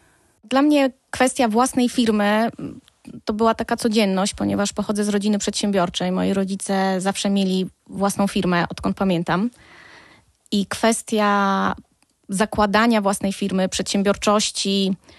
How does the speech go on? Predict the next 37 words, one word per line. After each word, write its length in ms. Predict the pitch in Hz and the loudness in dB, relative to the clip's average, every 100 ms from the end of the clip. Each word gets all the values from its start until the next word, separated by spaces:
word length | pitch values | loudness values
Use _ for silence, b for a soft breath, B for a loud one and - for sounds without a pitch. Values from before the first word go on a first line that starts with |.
| b b | b b
wychodzenia 500 | 185 202 202 202 208 | -6 -2 0 0 0
ze 60 | 202 | -2
strefy 300 | - 208 208 | -4 -4 -2
komfortu, 680 | 220 214 208 208 214 202 | -2 2 2 2 0 0
ponoszenia 520 | 196 196 202 208 202 | 2 0 0 0 0
ryzyka, 680 | 202 196 208 - 202 202 208 b b b b b - | 0 0 -2 0 2 2 0 b b b b b -2
to 100 | 220 | 0
było 180 | 247 | 2
coś, 180 | 247 262 | 2 0
co 120 | - | 0
było, 500 | 233 247 247 240 233 | 2 4 4 6 4
co 120 | 226 233 | 2 0
było 160 | 233 | 2
mi 100 | 240 | 2
znane. 380 | 220 196 160 - - - | 2 0 0 -4 -10 -14
E, 180 | 190 170 | -8 -8
w-, 360 | - - 208 | -10 -14 -4
myśląc 440 | 214 240 - 226 - | 2 2 4 2 2
o 60 | |
mojej 680 | 214 220 220 214 208 202 196 | 4 4 4 2 2 0 -2
przyszłości 800 | - - 214 208 214 - 220 202 | -4 -6 -4 0 0 0 -2 0
zawodowej, 680 | 196 196 196 190 208 254 349 B B B - | 0 0 0 0 2 0 -2 B B B -6
zawsze 380 | 220 311 - | 0 2 2
była 160 | 233 240 | 2 2
to 100 | 240 | 2
dla 140 | 220 | 0
mnie 160 | 214 202 | 0 0
opcja. 440 | 180 - 214 254 359 B B B B B _ _ _ _ - | -2 -2 0 0 -2 B B B B B _ _ _ _ -6
I 100 | 262 | 0
już 300 | 285 269 - | 2 0 -4
wcześniej, 500 | - - 302 - 233 | -6 0 2 2 2
nawet 280 | 226 214 - | 2 0 -2
będąc 360 | 214 220 214 | 0 2 2
na 80 | 220 | 0
studiach, 360 | - 247 214 208 | 0 2 2 2
próbowałam 600 | 214 202 202 208 208 202 | -2 0 2 2 4 2
różnych 500 | 202 196 202 196 | 2 2 0 -2